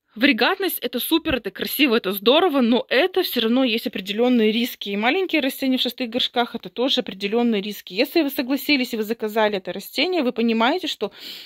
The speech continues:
их надо адаптировать. Так просто вот там вот они возьмут, вам сразу по щелчку и, и без адаптации продолжат расти. Ну, не бывает такого. Не бывает такого волшебства. Может быть, конечно, в редких случаях при хороших условиях содержания это может быть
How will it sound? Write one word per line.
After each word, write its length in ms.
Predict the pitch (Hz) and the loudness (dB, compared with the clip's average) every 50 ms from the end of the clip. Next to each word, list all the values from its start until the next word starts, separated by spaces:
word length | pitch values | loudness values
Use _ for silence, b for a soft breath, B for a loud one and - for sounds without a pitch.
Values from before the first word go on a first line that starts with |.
| B B B - | B B B -4
их 240 | - 240 277 - | 0 0 0 2
надо 260 | 311 339 320 262 220 - | 2 2 2 2 2 -2
адаптировать. 800 | - - 208 202 262 - - - - 254 269 269 240 202 190 _ | -4 -4 -2 -2 -2 -2 -4 -4 -2 0 0 2 0 -2 -4 _
Так 180 | - 185 - - | -12 -14 -12 -6
просто 420 | - 190 208 233 285 - - 339 | -2 0 0 0 0 0 0 0
вот 180 | 269 254 254 _ | 0 0 0 _
там 220 | - 240 233 233 | -2 0 0 2
вот 140 | 220 214 - | 0 -2 -2
они 140 | 202 214 190 | -2 -4 -2
возьмут, 400 | 190 196 226 254 269 403 453 - | -2 0 2 4 6 6 6 4
вам 160 | 302 262 240 | 4 0 0
сразу 300 | - 247 247 247 226 240 | 0 0 0 0 0 -2
по 140 | - - 226 | -6 -8 -8
щелчку 560 | - - 262 262 254 - - - 359 381 427 B B B B B B B | -6 -4 -4 -4 -4 -6 -6 0 2 2 2 B B B B B B B
и, 180 | B - 208 226 | B -8 -6 -6
и 260 | - - - 240 254 | -6 -6 -2 -2 0
без 160 | 226 254 226 | 0 0 -2
адаптации 540 | 247 214 247 - - - 277 339 339 - 294 | 0 0 -2 -2 2 2 2 2 2 0 -4
продолжат 500 | - - 262 185 220 285 262 254 254 - | -2 -2 -2 0 2 0 0 0 -2 -4
расти. 240 | 240 247 - - 277 | -6 -8 -4 -2 0
Ну, 100 | 254 247 | 2 4
не 120 | 262 269 | 4 4
бывает 460 | 269 247 294 262 247 254 240 233 233 - | 4 4 2 2 2 2 2 2 0 -4
такого. 500 | 226 - - - 190 180 170 170 185 - _ _ _ _ | -14 -14 -8 -8 -6 -6 -6 -8 -12 -12 _ _ _ _
Не 160 | - 208 226 226 | -8 -6 -4 -4
бывает 360 | 226 254 226 262 247 240 240 | -2 0 2 2 2 2 -2
такого 300 | - 233 - 202 202 202 | -6 -10 -6 -6 -6 -6
волшебства. 640 | 190 190 - - - 185 - - - 196 180 175 B B B B B | -6 -6 -6 -8 -8 -8 -12 -14 -6 -4 -4 -4 B B B B B
Может 340 | 247 269 320 415 381 349 285 | 4 6 6 6 6 4 0
быть, 140 | 233 - - | -2 -4 -4
конечно, 340 | - 233 226 240 - - 233 | -4 -4 -4 -4 -4 -4 -4
в 40 | 226 | -2
редких 280 | 247 254 247 - 208 | -2 -4 -4 -8 -16
случаях 440 | - - 240 285 339 - 269 240 - B B B B B B B | -10 -6 -4 -2 -2 -2 -2 -4 -4 B B B B B B B
при 240 | - - 254 262 254 | -4 0 2 2 2
хороших 460 | 233 - 262 240 247 - - 214 - | 2 0 0 0 0 0 -2 -8 -8
условиях 480 | - - - 226 247 302 302 294 269 - | -8 -10 -6 -2 0 0 2 0 -2 -2
содержания 640 | - 226 196 196 208 202 208 214 214 220 214 202 214 | -4 -6 -2 -2 0 0 2 0 2 2 2 0 0
это 160 | 214 - 233 | 0 0 -2
может 280 | 214 208 226 226 220 | 0 0 0 -2 -2
быть 200 | 196 190 226 220 | -2 -4 -4 -4